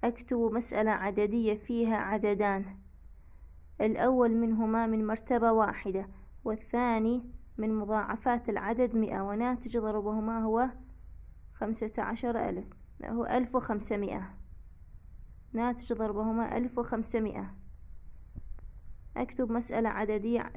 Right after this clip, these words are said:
فيها عددان تلاميذي، العدد الأول من مرتبة واحدة،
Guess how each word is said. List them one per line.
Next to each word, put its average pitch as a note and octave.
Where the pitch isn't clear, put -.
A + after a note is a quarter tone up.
فيها A#3
عددان G#3
تلاميذي، F#3+
العدد A#3
الأول A3+
من G#3+
مرتبة A3
واحدة، G#3